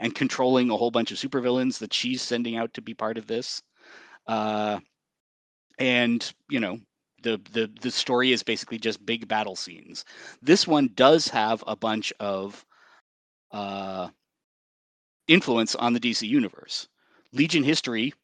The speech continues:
winds up getting a whole bunch of, like, kind of new background information, uh, and Valor slash Mon-El, uh, gets, like, a whole new backstory, uh, about kind of, like, how the alien races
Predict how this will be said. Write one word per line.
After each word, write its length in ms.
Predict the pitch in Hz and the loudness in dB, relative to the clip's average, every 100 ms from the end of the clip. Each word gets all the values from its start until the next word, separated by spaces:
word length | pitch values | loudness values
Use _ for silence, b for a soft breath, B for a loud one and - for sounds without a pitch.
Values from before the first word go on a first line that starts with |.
| _ | _
winds 260 | 123 127 131 | 2 4 2
up 140 | 123 | 0
getting 260 | 117 120 117 | 0 0 0
a 80 | 101 | 0
whole 180 | 123 | 0
bunch 240 | 143 123 117 | 4 2 2
of, 80 | 107 | -4
like, 160 | 104 | -6
kind 180 | - 104 | -6 -8
of 60 | 101 | -4
new 160 | 120 | -4
background 600 | 110 117 - 98 95 - - | 0 -2 0 -6 -6 -14 -14
information, 680 | 101 90 98 92 92 113 - B B B - | -14 -12 -10 -8 -8 -10 -12 B B B -6
uh, 380 | 104 101 101 101 | -2 0 0 -4
and 380 | 120 110 107 101 | -2 -2 -2 -6
Valor 580 | 104 120 131 135 110 113 - _ | 0 8 8 8 4 2 -6 _
slash 460 | - - 113 107 - | -12 -2 0 0 0
Mon-El, 640 | 110 127 104 98 101 117 B B B - | 2 2 0 -4 -6 -8 B B B -8
uh, 340 | 107 107 104 - | -2 0 -2 -8
gets, 360 | - 127 - - - 120 | 2 2 2 -6 -8 -4
like, 200 | 113 - | -4 -2
a 40 | 110 | 0
whole 200 | 131 139 | 2 4
new 180 | 123 | 2
backstory, 680 | 110 110 - - 87 87 117 b b b b - | 2 0 0 -10 -12 -14 -16 b b b b -10
uh, 840 | 95 92 92 92 92 95 90 92 - | -8 -6 -4 -4 -4 -6 -8 -10 -10
about 420 | 113 104 107 104 - | -8 -4 -4 -6 -10
kind 160 | - 104 | -8 -6
of, 60 | |
like, 140 | 98 95 | -8 -10
how 360 | - 113 110 | -4 -2 -2
the 320 | 107 104 104 113 | -6 -10 -4 0
alien 280 | 113 107 | 0 0
races 400 | 110 110 113 104 | -2 -4 -4 -4